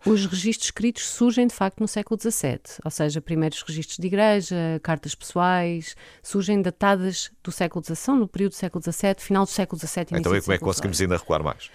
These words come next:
Speaker 1: Ahm, porque muitos do, o Mindrick trabalha muito com metáforas e metonímias, onde se, eles recorrem muito a nomes de pessoas, nomes de localidades,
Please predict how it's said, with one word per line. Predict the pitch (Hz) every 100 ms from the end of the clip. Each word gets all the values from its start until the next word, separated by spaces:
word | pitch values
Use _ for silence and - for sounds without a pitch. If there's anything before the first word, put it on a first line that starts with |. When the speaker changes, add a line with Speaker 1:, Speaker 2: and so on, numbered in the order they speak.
| - -
Speaker 1:
Ahm, | 190 185 185 190 - -
porque | - 220 220
muitos | 240 254 208
do, | -
o | 196
Mindrick | 220 220 -
trabalha | 214 214
muito | 214 214
com | 214
metáforas | 214 214 196 202 196
e |
metonímias, | 196 214 202 165 156 160
onde | 165 165
se, | -
eles | 170 165 - - -
recorrem | 214 190 208
muito | 190 185 180 165 170
a |
nomes | 170 165 160
de | -
pessoas, | - - 240 233 220
nomes | 196 165 165
de | -
localidades, | 170 - 175 175 180 196